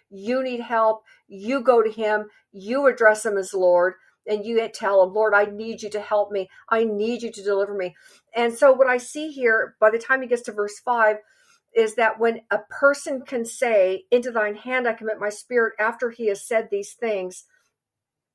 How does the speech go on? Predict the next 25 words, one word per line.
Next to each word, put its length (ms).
that 260
is 180
a 200
break 640
in 180
the 100
prayer. 720
That 180
is 160
a 140
break 340
in 60
the 80
prayer, 260
because 260
at, 160
from 200
first 380
Zic-, 140
first 380
verse 600
six 800
all 200
the 100
way 440